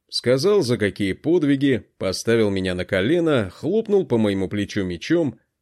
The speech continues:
поднял и обнял. Меч, которым он меня посвящал, мне подарили. И тут же выдали грамоту, подтверждающую титул.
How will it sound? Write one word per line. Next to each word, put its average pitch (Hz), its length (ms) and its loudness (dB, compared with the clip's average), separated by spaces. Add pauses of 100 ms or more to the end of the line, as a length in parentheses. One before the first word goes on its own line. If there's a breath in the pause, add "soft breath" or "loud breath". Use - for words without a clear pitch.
поднял 180 460 0
и 123 360 -2
обнял. 92 580 -4 (560)
Меч, 139 460 -2
которым 101 400 0
он 95 100 -2
меня 95 220 -2
посвящал, 107 800 -4
мне 104 300 0
подарили. 98 560 -2 (340)
И 123 140 -4
тут 233 220 -4
же 220 200 0
выдали 156 340 0
грамоту, 101 720 0 (280)
подтверждающую 110 960 -2
титул. - 440 -10